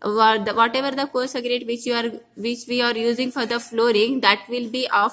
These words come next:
twenty M M dome size stones. So now, here, whatever the quantities that we have found in the earlier step, the same quantities we need to copy in this table. We have got twenty-four number of bags of cement and one point eight me-,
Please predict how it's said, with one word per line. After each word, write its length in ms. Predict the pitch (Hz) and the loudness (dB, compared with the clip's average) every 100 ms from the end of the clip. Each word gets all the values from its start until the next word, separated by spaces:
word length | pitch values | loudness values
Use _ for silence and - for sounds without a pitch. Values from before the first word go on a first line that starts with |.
| - | -4
twenty 420 | 226 226 240 254 | -4 -2 -2 -2
M 140 | 226 233 | -2 -2
M 140 | 233 | -2
dome 240 | 208 208 | -2 -2
size 300 | 208 214 214 - | -4 -4 -4 -4
stones. 420 | 175 170 - - _ _ _ _ _ | -8 -8 -12 -16 _ _ _ _ _
So 140 | - 247 | -6 0
now, 400 | 262 220 381 - - - _ _ _ | 2 4 2 -2 -20 -20 _ _ _
here, 520 | - 320 247 247 277 | -2 2 2 2 0
whatever 400 | - 226 262 262 | 0 0 0 0
the 120 | 269 277 | 0 0
quantities 560 | 262 240 254 269 277 | 2 2 0 -2 0
that 220 | 233 233 233 | 0 0 0
we 100 | 262 | 0
have 220 | 247 254 | 0 0
found 480 | - 208 233 285 - - | 0 0 2 0 0 -6
in 160 | 220 | -2
the 200 | 226 214 | 0 0
earlier 280 | 214 247 247 | 0 0 0
step, 340 | - 214 208 | 0 -2 -2
the 120 | 220 226 | -2 -2
same 320 | 262 269 311 | 2 4 4
quantities 500 | 247 226 233 247 220 | 4 2 -2 -4 -2
we 100 | 220 | 0
need 180 | 220 226 | 0 -4
to 60 | |
copy 420 | 220 202 202 254 440 - - | 0 0 2 0 -2 -4 -6
in 160 | 208 | 0
this 220 | 208 214 | 0 -2
table. 380 | - 185 185 269 466 - _ 208 | -2 -4 0 -2 -2 -10 _ 0
We 140 | 233 | 4
have 200 | 254 226 | 4 4
got 220 | 226 226 | 0 -2
twenty-four 400 | 208 202 - 226 | -4 -4 -2 -2
number 220 | 220 208 | -2 0
of 200 | 214 208 | 0 0
bags 260 | 202 196 - | 0 -2 -2
of 120 | 202 | -6
cement 380 | - 208 233 294 - - - - | -4 -2 0 -2 -4 -20 -10 0
and 200 | 214 214 | 2 2
one 220 | 214 220 | 0 0
point 240 | 233 226 - | -2 -2 0
eight 240 | 214 214 | 0 0
me-, 300 | 220 214 196 | -4 -2 -4